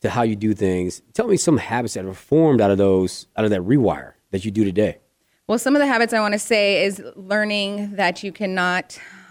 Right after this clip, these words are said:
Speaker 2: um, that you have to say no sometimes to things. You have to say no to your friends when they ask you to go out because you have a responsibility to do your job.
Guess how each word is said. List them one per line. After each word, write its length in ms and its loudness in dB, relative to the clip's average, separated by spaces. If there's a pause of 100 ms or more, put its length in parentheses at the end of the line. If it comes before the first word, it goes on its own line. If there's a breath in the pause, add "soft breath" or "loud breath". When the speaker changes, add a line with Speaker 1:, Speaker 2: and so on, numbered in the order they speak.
Speaker 2:
um, 600 -6 (140)
that 100 0
you 80 -2
have 140 -2
to 60 -12
say 180 -4
no 240 -2
sometimes 460 -12
to 60 -20
things. 320 -20
You 100 -14
have 160 -4
to 80 -16
say 240 -4
no 200 -4
to 120 -16
your 120 -8
friends 540 -2
when 120 -6
they 80 -2
ask 280 -6
you 80 -14
to 120 -14
go 160 -2
out 320 -2
because 300 -8
you 80 -10
have 180 -10
a 40 -10
responsibility 680 -8
to 80 -14
do 80 -14
your 120 -14
job. 440 2